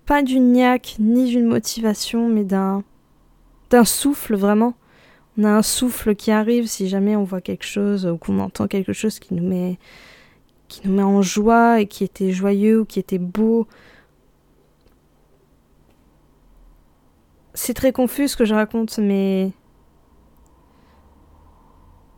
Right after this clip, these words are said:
mais j'aime cette confusion-là.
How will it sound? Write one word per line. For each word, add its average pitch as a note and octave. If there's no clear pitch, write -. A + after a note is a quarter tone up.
mais G#3
j'aime C4+
cette A#3
confusion-là. F#3